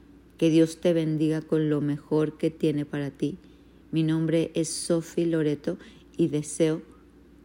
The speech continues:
que todo eso que tú anhelas en tu corazón,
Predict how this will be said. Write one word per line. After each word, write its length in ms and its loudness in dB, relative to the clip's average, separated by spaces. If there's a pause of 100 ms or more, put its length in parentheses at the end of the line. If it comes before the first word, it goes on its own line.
que 120 2
todo 560 2
eso 280 -2
que 100 -2
tú 120 -4
anhelas 400 -4
en 100 -6
tu 140 -6
corazón, 580 -8